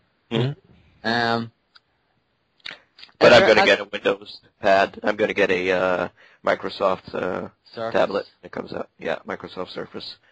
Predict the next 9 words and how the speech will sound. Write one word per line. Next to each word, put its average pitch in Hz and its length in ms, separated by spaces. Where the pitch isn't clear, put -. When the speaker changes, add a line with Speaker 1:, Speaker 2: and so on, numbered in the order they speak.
Speaker 1:
Just 117 220
because 104 280
I 104 40
wanna 95 420
compete 98 360
with - 120
Apple. 87 380
<laughs> - 120
Speaker 2:
<laughs> 185 1080